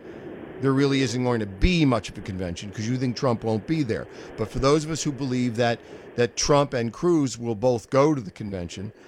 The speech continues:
along with that booger, uh, Kasich, uh, not a hanging Chad, but a hanging booger,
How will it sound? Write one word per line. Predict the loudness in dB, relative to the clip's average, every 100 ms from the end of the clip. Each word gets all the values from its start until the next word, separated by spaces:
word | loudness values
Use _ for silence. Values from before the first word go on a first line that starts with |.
| -6
along | 2 4 4
with | 2
that | -2 -4 0
booger, | 4 4 2 -6 -10 _ -20 -20 -8
uh, | -6
Kasich, | 0 2 2 0 -6 -12 -18 -18 -20 -20 -14
uh, | -10 -8 -6 -6 -6 -6 -2
not | 0
a | 2
hanging | 2 2 2 0
Chad, | 0 0 0 -2
but | -4
a |
hanging | -2 0 2 2 2
booger, | 0 0 -4